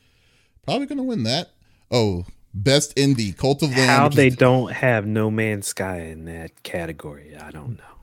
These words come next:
Speaker 1: They did have No Man's Sky on it. I don't know why they didn't this year, though. That's a good question.
Speaker 2: Right, that's what I'm saying. If they're gonna keep Fortnite and Genshin Impact and Apex Legends and not have No Man's Sky, I'm like, "What's going on?"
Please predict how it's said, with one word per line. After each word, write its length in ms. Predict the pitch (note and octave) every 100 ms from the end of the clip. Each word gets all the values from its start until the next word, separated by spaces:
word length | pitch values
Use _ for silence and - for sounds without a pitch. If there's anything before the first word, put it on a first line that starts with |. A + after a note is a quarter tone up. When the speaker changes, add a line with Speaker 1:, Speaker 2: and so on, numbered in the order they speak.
| - C3
Speaker 1:
They 280 | A#2 F3
did 280 | A3+ G3 D#4
have 200 | F#3+ B2+
No 100 | A#2+
Man's 200 | A#2+ A#2
Sky 240 | A2 B2+ A#2
on 180 | A2+ A2+
it. 160 | A2+
I 120 | A2+ B2
don't 120 | C#3+
know 120 | D3
why 180 | C#3+ C#3
they 80 | C3+
didn't 260 | C3+ C3
this 240 | A#2+ D3 G#2
year, 160 | F2+
though. 180 | F2+ F#2
That's 240 | - G#2+
a 40 | A#2+
good 140 | -
question. 280 | - B2 A#3
Speaker 2:
Right, 160 | E3+ F2
that's 160 | D#3
what 120 | F#3
I'm 80 | F3
saying. 500 | F3 G#3+ G#2+ F2 F2+
If 160 | G#2+ -
they're 140 | D3
gonna 180 | E3+ D3+
keep 380 | C#3+ E3 D#3+ -
Fortnite 720 | D#3 D#3 C3 D3 C#3+ C#3+ C#3
and 500 | A#2+ A2 G2+ G2+ G2+
Genshin 400 | B2 C#3 C#3 C#3
Impact 640 | C#3 C3+ C3+ A#2 A#2 -
and 400 | G2+ G2 G2 F#2+ - G#2+ -
Apex 480 | B2 B2+ - A#2 -
Legends 480 | A#2 A#2 G#2+ F#2+ -
and 160 | F2 F2+
not 160 | G2+
have 200 | G2+ G2
No 180 | G2 G2
Man's 320 | F#2+ F#2 F2+
Sky, 320 | - F#2+ D#2+ D#2+
I'm 140 | D#2+
like, 180 | D#2 D2 -
"What's 180 | E2
going 300 | - F2+ E2+
on?" 160 | E2+ D2+